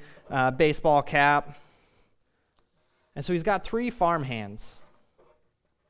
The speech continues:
Now, based on his wisdom of what he knows about them, he gives them money to run the farm while he's away. Right? And the rest is kinda obvious.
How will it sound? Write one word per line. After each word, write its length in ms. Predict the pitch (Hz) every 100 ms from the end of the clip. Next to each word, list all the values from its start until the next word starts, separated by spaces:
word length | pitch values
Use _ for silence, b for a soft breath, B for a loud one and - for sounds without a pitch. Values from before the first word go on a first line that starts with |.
| _ _ _ _ _ _ _ _ _
Now, 160 | 143 143
based 320 | 139 175 170
on 120 | 185
his 220 | 165 170 147
wisdom 420 | 165 165 170 156
of 80 | 143
what 200 | 175 -
he 180 | 190
knows 400 | 175 156 175 175
about 380 | 160 139 143 151
them, 320 | 120 120 160 - b b b
he 160 | 190
gives 300 | 214 220 208
them 260 | 180 196 165
money 300 | 151 156 160
to 180 | 160 156
run 340 | 135 160 190
the 80 | 196
farm 520 | - - 131 131 131
while 300 | 127 131 135
he's 260 | 117 143 127
away. 400 | 117 110 87 - _ _ _ _ _ _ _ _ _ _ _ _ _ _ _ -
Right? 260 | 143 165
And 140 | 165 170
the 60 |
rest 240 | 180 214 214
is 100 | 190
kinda 260 | 202 196
obvious. 640 | 175 185 165 113 101 -